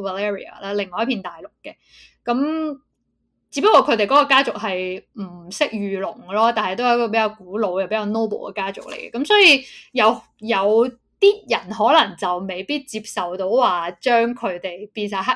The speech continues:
人咁樣啦。咁 Lord of the Rings 呢邊就係，下，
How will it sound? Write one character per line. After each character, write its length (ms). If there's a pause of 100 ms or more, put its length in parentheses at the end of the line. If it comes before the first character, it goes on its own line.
人 200
咁 100
樣 140
啦。 280 (340)
咁 120 (840)
Lord 140
of 100
the 80
Rings 320
呢 80
邊 200
就 80
係， 520
下， 160